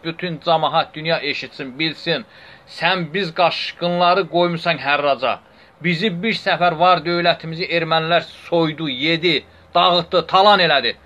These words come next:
İndi də siz qaçqınlar komitəsində oturanlar talan edirsiniz. Bəsdirin da. Sənin qaçqın evi mənə götürəndə lazım deyil. Mən istəmirəm. Mən iyirmi səkkiz ildir çöllərdə,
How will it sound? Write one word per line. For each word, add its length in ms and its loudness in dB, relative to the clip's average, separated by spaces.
İndi 280 0
də 100 2
siz 240 -4
qaçqınlar 540 -2
komitəsində 640 -2
oturanlar 640 0
talan 260 -2
edirsiniz. 380 -8
Bəsdirin 540 0
da. 160 -2
Sənin 380 0
qaçqın 320 -2
evi 160 0
mənə 320 0
götürəndə 400 2
lazım 380 4
deyil. 260 2
Mən 180 -2
istəmirəm. 520 0
Mən 180 2
iyirmi 240 -2
səkkiz 500 -4
ildir 300 -2
çöllərdə, 720 2